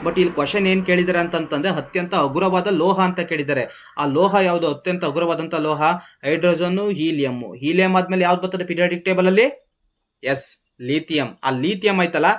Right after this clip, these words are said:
ಆ ಲಿಥಿಯಂ ಅನ್ನ ನಾವು ಅತ್ಯಂತ, ಲಿಥಿಯಂ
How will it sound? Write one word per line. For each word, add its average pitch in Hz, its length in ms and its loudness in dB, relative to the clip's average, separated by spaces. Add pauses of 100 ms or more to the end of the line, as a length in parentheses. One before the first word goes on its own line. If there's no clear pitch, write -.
(300)
ಆ 131 80 -2
ಲಿಥಿಯಂ 180 480 0
ಅನ್ನ 139 140 -2
ನಾವು 127 540 -2 (300)
ಅತ್ಯಂತ, 135 600 -4 (1040)
ಲಿಥಿಯಂ 170 880 -4